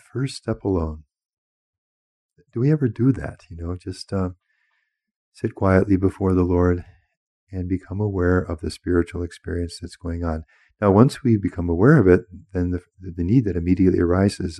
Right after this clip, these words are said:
I need to understand this. So I'm feeling an attraction toward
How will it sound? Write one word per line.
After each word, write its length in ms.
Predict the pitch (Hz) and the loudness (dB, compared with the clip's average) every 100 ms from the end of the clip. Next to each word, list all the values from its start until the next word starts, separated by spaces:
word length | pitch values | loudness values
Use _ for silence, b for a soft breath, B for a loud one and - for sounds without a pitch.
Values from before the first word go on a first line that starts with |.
| - | -10
I 80 | 90 | -6
need 240 | 101 104 - | -2 -4 -4
to 80 | 92 | -8
understand 580 | 90 85 - 92 117 92 | -8 -10 -10 -4 -2 -2
this. 280 | 76 - _ _ _ _ _ _ _ | -8 -14 _ _ _ _ _ _ _
So 140 | - 95 | -4 0
I'm 160 | 92 | 0
feeling 580 | - 113 113 110 107 104 | 0 6 6 8 4 0
an 100 | 92 | -2
attraction 720 | 90 - 101 107 - - 92 87 | -4 -4 0 0 -2 -10 -10 -10
toward 480 | - 87 87 85 | -2 2 4 2